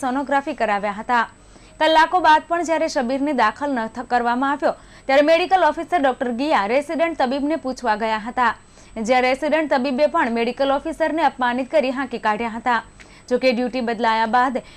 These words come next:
રાત પાળીના મેડિકલ ઓફિસરને આ બાબતની જાણ કરાતા તેઓ અકળાયા હતા અને તાત્કાલિક આરોપી દર્દીના કેસ પેપર સાથે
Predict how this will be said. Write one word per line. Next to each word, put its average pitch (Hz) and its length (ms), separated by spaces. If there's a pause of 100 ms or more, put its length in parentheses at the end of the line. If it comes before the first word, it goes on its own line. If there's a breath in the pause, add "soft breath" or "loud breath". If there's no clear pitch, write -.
(180 loud breath)
રાત 247 240
પાળીના 277 400
મેડિકલ 240 380
ઓફિસરને 294 500
આ 233 140
બાબતની 233 480
જાણ 240 260
કરાતા 285 340 (320 loud breath)
તેઓ 302 220
અકળાયા 233 460
હતા 320 240
અને 240 200
તાત્કાલિક 294 500 (360 loud breath)
આરોપી 320 420
દર્દીના 294 500
કેસ 240 280
પેપર 247 320
સાથે 294 280